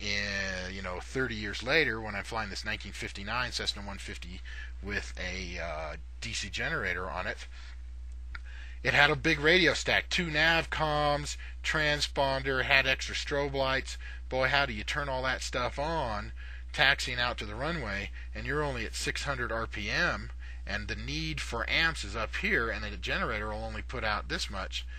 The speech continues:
then guess what? The low voltage light came on all the time, and I'd actually have to rev the engine up. I'd have to actually increase the R P M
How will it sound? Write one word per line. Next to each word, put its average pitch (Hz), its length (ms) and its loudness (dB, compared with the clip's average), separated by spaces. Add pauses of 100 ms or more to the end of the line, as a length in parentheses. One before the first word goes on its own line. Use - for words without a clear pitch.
(280)
then 107 240 -4
guess 120 260 2
what? 139 300 -2
The 110 140 -6
low 123 160 0
voltage 127 420 -2
light 90 260 -2
came 98 280 -4
on 92 160 -4
all 110 140 -2
the 117 100 -6
time, 107 320 -2
and 90 120 -6
I'd 95 140 0
actually 110 300 0
have 104 200 0
to 90 100 -6
rev 113 500 -2
the 92 160 -6
engine 117 340 -6
up. 120 320 -4 (640)
I'd 92 80 -6
have 101 180 0
to 107 200 -2
actually 95 340 -4
increase 123 440 -6
the 104 120 -6
R 113 160 -2
P 117 180 -6
M 101 280 -4